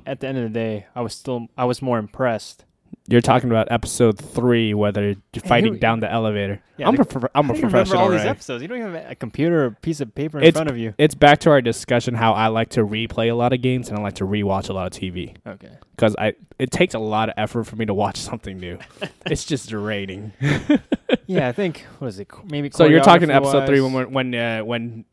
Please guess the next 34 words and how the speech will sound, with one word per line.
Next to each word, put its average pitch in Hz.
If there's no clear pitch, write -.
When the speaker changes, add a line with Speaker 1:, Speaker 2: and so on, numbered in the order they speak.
Speaker 2:
uh, 117
he 117
knocks 123
out 117
Punisher 117
and 120
then 113
he's 110
fighting 113
his 104
way 104
down 101
the 98
stairs 98
against 196
that -
bike 214
gang. -
Speaker 1:
Yes. -
Speaker 2:
Yeah. 101
And, 135
I 131
mean, 120
to 135
be 117
clear, 107
we 110
both 101
know 101
that's 104
a 92
fake -
one 90
take. -